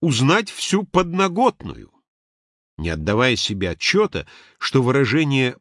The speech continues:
"подноготной правды" совсем не означает последнюю грязь, накопившуюся под ногтями, а ведёт своё начало от пытки иглами, запускавшимися под ногти рук и ног обвиняемого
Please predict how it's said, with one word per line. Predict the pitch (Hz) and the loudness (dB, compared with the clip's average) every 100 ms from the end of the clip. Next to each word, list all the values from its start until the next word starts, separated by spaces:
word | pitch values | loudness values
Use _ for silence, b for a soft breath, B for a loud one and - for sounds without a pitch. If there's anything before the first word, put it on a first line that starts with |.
| - | -2
"подноготной | 143 120 127 113 123 233 - 208 175 | 0 2 0 2 2 0 -2 -6 -4
правды" | 165 156 131 82 71 76 | -2 0 0 -2 -6 -6
совсем | - 73 - 117 | -6 -6 -2 0
не | 127 | 2
означает | 139 127 139 139 131 147 175 _ _ _ _ - | 0 0 0 0 0 0 -2 _ _ _ _ -2
последнюю | 147 - 135 147 151 170 175 | 0 2 2 2 2 -2 -2
грязь, | 147 202 165 - - | 0 2 0 -2 -6
накопившуюся | 104 - 131 123 92 - 85 - 92 | -4 -2 -2 -2 -2 -4 -4 -4 -4
под | - 98 | -4 -2
ногтями, | 120 - 127 92 62 - b b b b | -2 0 -2 -2 -4 -16 b b b b
а | 92 | 0
ведёт | 120 131 180 | 2 2 2
своё | - 156 170 | 0 0 0
начало | 151 131 135 160 180 175 | 0 0 0 0 0 -2
от | 139 - - | -4 -6 -8
пытки | 165 151 - | -8 -8 -6
иглами, | 160 - 196 175 196 185 185 | -6 0 -2 0 0 0 0
запускавшимися | 127 143 151 - 160 170 - 165 151 139 - 143 | 0 -2 -4 -2 0 0 -2 -4 -2 -2 0 -2
под | - 123 | 0 -2
ногти | 117 135 139 - 123 | 0 0 0 0 -4
рук | 113 131 - | 0 -2 0
и | 117 | 0
ног | 120 113 113 | 0 0 -2
обвиняемого | 92 107 110 151 185 185 196 | -4 -2 0 0 0 0 -2